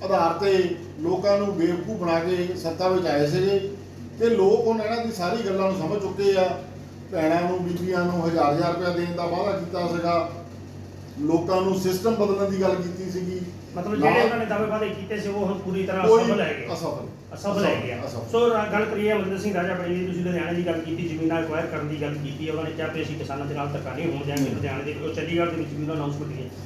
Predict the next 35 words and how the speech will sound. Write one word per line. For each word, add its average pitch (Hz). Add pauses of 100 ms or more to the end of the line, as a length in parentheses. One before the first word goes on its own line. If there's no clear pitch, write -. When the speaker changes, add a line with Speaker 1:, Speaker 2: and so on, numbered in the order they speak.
(280)
Speaker 2:
ਕੀ 240
ਤੁਸੀਂ -
ਪੈਂਤੀ 208
ਛੱਤੀ 220
ਸਾਲ 175
ਤੋਂ 190
ਪੰਕਜ 180
ਜੀ 190 (160)
ਪਾਰਟੀ 160
ਦੇ 156
ਵਿੱਚ 147
ਹੋ 147
ਔਰ 160
ਵੱਖ-ਵੱਖ 165
ਅਹਿਮ 165
ਅਹੁਦਿਆਂ 156
ਤੇ 147
ਵੀ 147
ਕੰਮ 143
ਕਰ, 135 (500)
ਰੋਸ 226 (160)
ਧਰਨੇ 175
ਪ੍ਰਦਰਸ਼ਨ 170 (160)
ਹਰ 311
ਸਰਕਾਰ 190
ਵੇਲੇ 180
ਹੁੰਦੇ 139
ਆ, 92 (400)
ਇਹਨਾਂ 339
ਦਾ 339
ਕਿੰਨਾ 339
ਕੁ 320
ਅਸਰ 233
ਦੇਖਿਆ 185
ਜਾਂਦਾ? 147